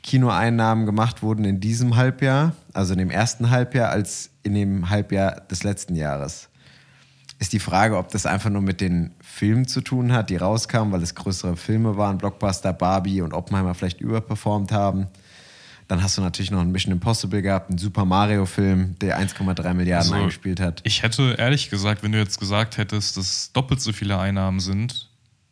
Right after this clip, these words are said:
Speaker 2: hätte ich, hätte mich das auch nicht gewundert, weil ich find das fast schon verhältnismäßig niedrig. Also ich hab das in meinem Kopf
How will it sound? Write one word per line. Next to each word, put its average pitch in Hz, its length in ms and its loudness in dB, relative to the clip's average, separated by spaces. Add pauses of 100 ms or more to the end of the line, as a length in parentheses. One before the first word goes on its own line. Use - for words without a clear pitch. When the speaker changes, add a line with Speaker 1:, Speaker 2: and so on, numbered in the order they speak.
(120)
Speaker 2:
hätte 98 280 -6
ich, - 280 -6
hätte 107 160 -4
mich 95 120 -6
das 98 160 -4
auch 101 140 0
nicht 120 180 -2
gewundert, 101 560 -2
weil 95 240 0 (600)
ich - 200 -2
find 127 180 2
das 104 140 -2
fast - 280 -2
schon 107 160 0
verhältnismäßig 98 840 -2
niedrig. 98 480 -4
Also 95 120 -2
ich 98 80 -2
hab 110 140 -4
das - 320 0 (220)
in 107 80 -8
meinem 92 260 -2
Kopf - 460 -6